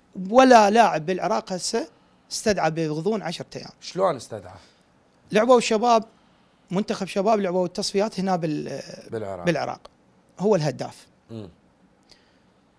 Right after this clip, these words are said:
Speaker 1: والله اكو هواي قصص يعني يا نبيل.
Speaker 2: مهم. خلي الناس تعرفها. بعدها، بعدها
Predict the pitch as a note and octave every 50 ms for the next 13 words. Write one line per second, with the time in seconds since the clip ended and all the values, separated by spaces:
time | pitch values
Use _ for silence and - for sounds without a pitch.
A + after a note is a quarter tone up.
0 | _ _ _ _ _ _ _ _ _ _ _ _ _ _ _ _ _ E3 E3 -
1 | C3 B2+ - - C3 A#2+ A2 A#2+ C3 - - - - - - C#3+ D3+ D3+ D3 -
2 | - C#3 - - C3 - - - C3+ B2+ A#2 A#2 B2 B2+ C3 C3+ C3+ C3+ C3 C3+
3 | C#3+ D3+ D3 B2+ B2 B2 - _ _ _ _ _ - C3+ B2+ C#3 A#2+ G#2+ - _
4 | _ _ - D#3+ E3 F3 F#3 F#3+ F3 D#3 - - A#2+ B2 C3 A#2 - - G#2 F#2+
5 | - - _ _ _ _ _ _ _ _ _ _ _ _ _ _ _ _ _ _
6 | _ _ _ _ G#2+ C3 E3+ E3+ E3+ E3 C#3 A#2+ A2 B2+ C#3+ C#3+ - _ _ _
7 | _ _ _ _ _ _ _ _ _ _ _ _ _ _ _ _ _ _ _ _
8 | _ _ _ _ _ _ _ _ _ _ _ _ _ _ _ _ _ _ _ _
9 | _ _ - - - - - - _ _ _ _ _ _ _ _ _ _ _ _
10 | _ _ - A2+ C3+ D#3 C#3 C3 A2+ A2+ G#2+ C3 D3